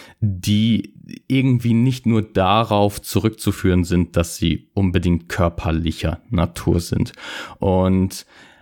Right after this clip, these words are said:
was ich unter anderem so im Alltag manchmal selbst nicht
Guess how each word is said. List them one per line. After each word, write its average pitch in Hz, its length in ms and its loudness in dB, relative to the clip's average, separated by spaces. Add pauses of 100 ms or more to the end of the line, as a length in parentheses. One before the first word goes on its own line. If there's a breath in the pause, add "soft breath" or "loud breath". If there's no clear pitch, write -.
(200 loud breath)
was 107 320 0
ich - 420 -4
unter 123 320 0
anderem 110 960 0 (220)
so 110 200 0
im 107 160 2
Alltag 113 560 0
manchmal 104 680 2
selbst 101 420 -2
nicht 107 220 -4